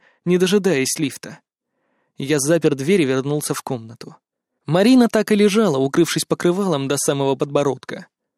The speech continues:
«Это и есть твой граф?» спросила она. Я покачал головой. «Не граф», поправил я её. «Это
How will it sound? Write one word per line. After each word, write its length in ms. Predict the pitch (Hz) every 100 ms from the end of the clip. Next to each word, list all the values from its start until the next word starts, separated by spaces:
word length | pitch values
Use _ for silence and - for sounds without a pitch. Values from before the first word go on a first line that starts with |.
| _ _ _ _ _ _
«Это 220 | 233 240
и 160 | 240 240
есть 260 | 240 311 -
твой 220 | 302 262
граф?» 400 | 180 135 - - _
спросила 640 | - - 165 - 135 135 147
она. 260 | 139 - _ _ _ _ _ _ _
Я 260 | 143 156 208
покачал 460 | 190 165 - 147 135
головой. 500 | 135 123 123 110 _ _ _ _
«Не 200 | 147 165
граф», 400 | 180 185 139 - _ _ _
поправил 440 | - 151 147 135 135
я 160 | 143
её. 340 | 139 139 135 143 _ _ _ _ _ _ _ -
«Это 420 | 196 220 -